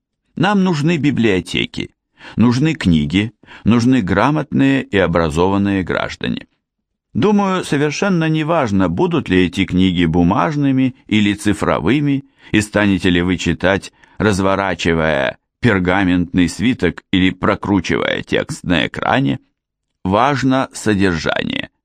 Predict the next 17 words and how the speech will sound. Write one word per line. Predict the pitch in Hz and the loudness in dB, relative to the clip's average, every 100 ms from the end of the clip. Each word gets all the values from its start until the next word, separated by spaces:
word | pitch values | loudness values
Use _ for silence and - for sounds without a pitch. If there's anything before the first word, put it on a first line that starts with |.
| _ _ _ - - - | _ _ _ -20 -18 -2
Но | 95 170 | 2 2
книга | - 202 220 220 | 0 0 0 0
и | 214 | 0
сама | 202 185 160 | 0 -2 -2
по | 196 202 | -2 -4
себе – | - 151 104 107 123 - _ _ _ _ _ _ | -2 -2 2 2 0 -8 _ _ _ _ _ _
содержание, | - 123 117 110 82 85 87 92 101 135 139 _ _ _ _ _ _ | -2 0 2 0 0 2 2 0 0 -2 -6 _ _ _ _ _ _
и | - | -2
это | 92 80 98 92 | 0 0 -2 -2
тоже | - 208 101 80 | 0 0 0 -2
важно. | - - - - - _ _ _ _ _ - - | -2 -2 -6 -12 -14 _ _ _ _ _ -20 -6
Посредством | 120 123 170 208 - 151 131 | -2 0 0 -2 -2 0 0
книги | - - 202 175 160 | 0 -2 -2 0 -2
с | - | -2
нами | - 156 156 | -2 -2 0
общаются | 127 - - 131 135 123 - 123 - | -2 -4 -4 -2 -2 -4 -4 -4 0
мёртвые. | 110 123 113 82 - 50 50 | 2 4 2 -2 -6 -6 -6